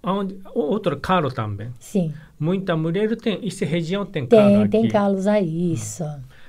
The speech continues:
Speaker 1: Mas essa região é, é, aqui é no, com mapa do reflexologia, aqui é, é ponto de pulmões.
Speaker 2: Hum, quer dizer que então, significa que ela tá já com algum probleminha no pulmão,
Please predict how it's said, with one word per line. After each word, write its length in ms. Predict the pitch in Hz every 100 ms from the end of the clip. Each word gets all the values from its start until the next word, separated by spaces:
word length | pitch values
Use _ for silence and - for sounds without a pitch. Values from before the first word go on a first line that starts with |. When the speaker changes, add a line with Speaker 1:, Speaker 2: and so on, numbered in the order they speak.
| -
Speaker 1:
Mas 140 | 175 180
essa 220 | 190 185
região 500 | 165 170 180 190 247
é, 200 | 277 - - - - -
é, 380 | 151 147 135 123 -
aqui 280 | 139 135 160
é 120 | 139
no, 120 | 139
com 140 | 127 135
mapa 460 | 127 139 135 135
do 260 | 120 117 110
reflexologia, 960 | 110 123 127 135 131 160 160 175 220 143
aqui 240 | 131 208
é, 160 | 185 - -
é 320 | 143 135 131
ponto 400 | 127 190 196 180
de 120 | 127
pulmões. 640 | 123 156 127 104 104 - - - _
Speaker 2:
Hum, 1700 | 185 180 180 185 196 208 208 214 208 208 208 202 196 196 196 196 190 196
quer 120 | 185
dizer 180 | 165 190
que 120 | 202
então, 480 | 190 190 190 220 233 - - - - -
significa 680 | - 220 240 254 254 269 285
que 240 | - 302
ela 280 | - 240 262
tá 360 | 254 254 277 294
já 400 | 233 240 277 - -
com 140 | 262
algum 300 | 240 226 285
probleminha 480 | 269 262 226 233 254
no 120 | 285
pulmão, 580 | - 311 269 185 151 147